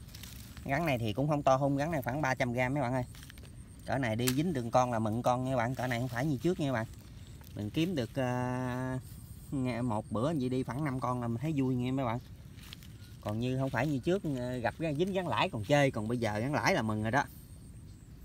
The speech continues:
Giá đây tới cuối nó dính vài con bự bự to to đồ, mình quay cái clip cho đẹp mấy bạn xem chơi.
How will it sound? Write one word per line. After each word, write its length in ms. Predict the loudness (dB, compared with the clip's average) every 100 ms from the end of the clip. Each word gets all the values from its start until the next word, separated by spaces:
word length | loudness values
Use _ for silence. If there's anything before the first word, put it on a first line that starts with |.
| -16 -14 -14 -16 -16 -14 -2
Giá 180 | 0 2
đây 140 | 0
tới 160 | 0 -2
cuối 200 | 0 0
nó 80 |
dính 340 | 0 0 0 0
vài 160 | 0 0
con 200 | 0 0
bự 120 | 0
bự 240 | 0 2
to 100 | 0
to 360 | 0 0 0 -2
đồ, 160 | -2 -4
mình 240 | -4 -4
quay 100 | -4
cái 140 | -2 -2
clip 120 | -2
cho 100 | -2
đẹp 140 | -4 -2
mấy 100 | -4
bạn 180 | -2 -4
xem 200 | -4 -2
chơi. 220 | -2